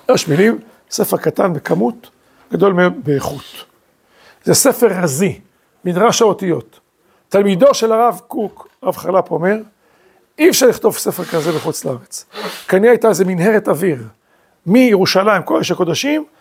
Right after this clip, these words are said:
הרב נשב את המנהרת הזאת ב-, בלונדון. והוא היה, נשב אותה, וכוח זה הוא כתב את ה-, את, את הספר הזה. מה הוא כותב בהקדמה? "בשעה שהעולם נמצא במהומת החיים,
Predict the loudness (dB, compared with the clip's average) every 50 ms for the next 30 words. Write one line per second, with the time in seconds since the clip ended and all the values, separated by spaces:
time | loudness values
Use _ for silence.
0 | _ -20 _ _ -2 -2 0 0 0 0 2 2 2 2 2 0 0 2 2 0
1 | 2 0 -2 -2 -2 -4 -4 -2 -2 0 0 0 -2 -4 -8 -12 -14 -14 -16 _
2 | _ _ _ _ _ _ _ _ _ _ _ -8 -2 2 2 4 4 4 4 2
3 | 0 -6 -14 _ -2 0 2 2 2 0 -2 -4 -4 -4 -2 -2 -2 -2 -2 -4
4 | -6 -8 -12 -12 -10 -2 2 2 2 4 2 0 0 -2 -6 -6 -6 -4 -4 -4
5 | -8 -16 -20 -12 -8 -8 -8 -6 -4 -2 -4 -2 -4 -6 -2 0 2 2 2 0
6 | -4 -2 0 2 2 2 0 -4 -10 _ _ _ _ _ _ _ _ -14 -10 -6
7 | -6 -4 -4 -4 -4 -4 -6 -4 -4 -4 -6 -6 -8 -12 -16 -20 _ _ _ _
8 | _ _ 0 0 0 0 0 0 -2 -2 -2 -2 -2 -4 -2 -2 0 -2 -2 -4
9 | _ _ _ _ _ _ _ _ _ -4 -2 0 2 2 2 2 2 2 2 4
10 | 4 4 2 2 0 -4 -4 -2 0 2 2 2 0 -4 -10 _ _ _ _ _
11 | -4 -4 -2 0 0 0 0 -2 -2 -4 -4 -4 -4 -4 -4 -4 -6